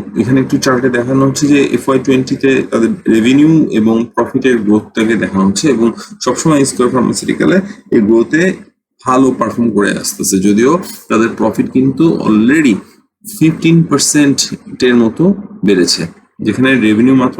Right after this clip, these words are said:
আট পার্সেন্ট বেড়েছে। বিএসআরএম স্টিল, বিএসআরএম স্টিলের কোয়ার্টারলি ইপিএস দাঁড়াচ্ছে হলো থ্রি পয়েন্ট থ্রি টু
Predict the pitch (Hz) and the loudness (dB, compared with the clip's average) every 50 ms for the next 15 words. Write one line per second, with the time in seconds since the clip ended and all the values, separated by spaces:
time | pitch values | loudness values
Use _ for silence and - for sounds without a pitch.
0 | 131 117 - - - 98 - - 98 92 - - - - - - - - - _ | -2 -2 -2 -4 -8 -8 -4 0 0 2 2 0 0 -2 -4 -8 -10 -16 -20 _
1 | _ _ _ _ _ _ _ - - - - - - _ _ _ _ _ _ _ | _ _ _ _ _ _ _ -20 -20 -20 -20 -20 -20 _ _ _ _ _ _ _
2 | _ _ _ _ - _ _ _ _ _ _ _ _ _ _ _ _ _ _ _ | _ _ _ _ -20 _ _ _ _ _ _ _ _ _ _ _ _ _ _ _
3 | _ _ _ _ _ _ _ _ - - - _ _ _ _ _ _ _ _ - | _ _ _ _ _ _ _ _ -20 -20 -20 _ _ _ _ _ _ _ _ -18
4 | - - - - - - - - _ _ - - - - - - - - - - | -18 -16 -18 -20 -20 -20 -20 -20 _ _ -20 -20 -20 -20 -20 -20 -20 -20 -20 -20
5 | - - - - - - - - - - 95 95 123 143 147 143 - 156 143 143 | -20 -18 -18 -18 -16 -16 -18 -12 -6 -2 0 2 2 4 2 2 0 0 0 2
6 | 139 127 107 - - - 104 95 85 82 - _ _ _ _ _ - 98 123 139 | 2 2 0 0 0 0 0 0 0 -4 -10 _ _ _ _ _ 0 2 2 2
7 | 135 - 156 147 151 151 151 151 147 147 - - - - - - - - - 139 | 2 2 0 2 2 2 2 2 2 0 -2 -4 -6 -6 -6 -6 -6 -4 0 2
8 | 139 135 123 110 107 143 - - 117 117 120 120 - - 139 139 135 135 143 147 | 2 2 2 2 2 0 -2 0 0 0 0 0 -2 -2 -2 0 2 2 2 2
9 | 156 - - - _ _ _ - - 101 - 127 127 127 123 113 98 110 110 107 | 0 0 -2 -8 _ _ _ -4 -4 -2 0 2 2 2 2 0 -2 -2 0 -2
10 | 107 - - - - 147 147 147 135 123 139 - - - 185 185 196 190 185 - | -2 -2 -4 -4 -4 -2 0 2 2 2 0 -2 -4 0 2 4 4 4 2 0
11 | - 123 123 123 127 139 151 - - - 208 214 214 196 - - - _ _ _ | -2 0 0 2 0 0 -2 -4 -2 0 2 4 4 4 2 -2 -8 _ _ _
12 | _ - 156 143 | _ 2 4 4